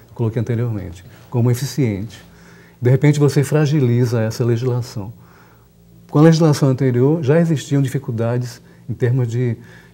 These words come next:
de, de fiscalização das áreas, né? Da, da, da, da agressão que se faz ao ambiente natural. E você coloca uma lei mais frágil ainda, é, você já sabe o caos que isso pode, pode colocar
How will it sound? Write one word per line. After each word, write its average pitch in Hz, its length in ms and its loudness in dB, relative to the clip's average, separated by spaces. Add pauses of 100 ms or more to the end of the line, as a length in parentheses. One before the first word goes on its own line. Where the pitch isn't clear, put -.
de, 107 580 -4 (840)
de 127 180 -10
fiscalização 131 840 0
das 117 280 -2
áreas, 120 440 -4
né? 113 220 -4
Da, 104 140 -8
da, 104 140 -6
da, 110 300 -10
da 113 300 -12
agressão 131 460 0
que - 80 -10
se - 100 -10
faz 117 300 -4
ao 113 80 -2
ambiente 110 280 -4
natural. 117 460 -6 (420)
E 135 60 -4
você 135 220 0
coloca 131 320 2
uma 123 140 0
lei 120 180 2
mais 131 300 -2
frágil 123 460 -2
ainda, 123 360 -4 (840)
é, 120 160 -10
você 110 220 -4
já 123 140 2
sabe 127 260 -2
o 156 180 -6
caos 127 300 -2
que - 120 -4
isso 165 120 -8
pode, 139 460 -4 (640)
pode 123 320 -2
colocar 135 500 0